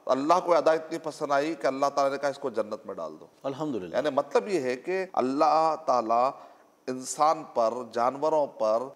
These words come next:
Speaker 1: रहम करना सिखाते, "इरहमू मन फिल अर्द यरहमुकुम मन फिस समा।" तुम जमीन वालों पर रहम करो, अल्लाह ताला तुम पर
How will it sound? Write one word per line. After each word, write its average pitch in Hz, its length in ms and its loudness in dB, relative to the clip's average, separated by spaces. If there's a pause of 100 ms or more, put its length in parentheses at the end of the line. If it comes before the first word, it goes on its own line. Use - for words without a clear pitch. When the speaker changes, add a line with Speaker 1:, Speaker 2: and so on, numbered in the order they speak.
(100)
Speaker 1:
रहम 131 340 -2
करना 139 320 -4
सिखाते, - 480 -8
"इरहमू 139 520 0
मन 143 180 -2
फिल 143 180 -6
अर्द 127 260 2
यरहमुकुम 123 520 -4
मन 117 100 -6
फिस 110 220 -20
समा।" 92 340 -8
तुम 110 220 -12
जमीन 123 320 -8
वालों 123 240 2
पर 143 180 0
रहम 123 240 -2
करो, 131 180 0
अल्लाह 127 220 2
ताला 131 240 0
तुम 131 200 -8
पर - 380 -4